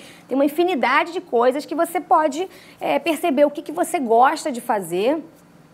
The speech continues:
é, e que te dão, te traz uma sensação de bem-estar, e investir nisso, né? A gente não pode negligenciar, a gente tem que cuidar desses pequenos prazeres da vida.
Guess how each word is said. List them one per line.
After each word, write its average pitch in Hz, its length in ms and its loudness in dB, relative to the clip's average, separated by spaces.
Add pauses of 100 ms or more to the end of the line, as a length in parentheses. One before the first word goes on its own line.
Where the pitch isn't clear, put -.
(420)
é, 180 300 -4
e 226 80 -2
que 294 100 -2
te 294 140 -2
dão, 226 400 2
te 214 140 -8
traz 233 280 2
uma 294 100 -2
sensação 214 300 -10
de 190 80 -10
bem-estar, 196 500 -4 (220)
e 427 120 0
investir 427 500 2
nisso, 254 380 2
né? 269 160 2
A 240 40 -2
gente 254 220 -4
não 302 80 0
pode 285 240 2
negligenciar, 285 800 0
a 269 40 0
gente 277 200 -4
tem 285 100 -4
que - 80 -10
cuidar 233 560 -2 (380)
desses - 200 -6
pequenos 269 400 -4
prazeres 226 640 0
da 254 140 2
vida. 208 560 0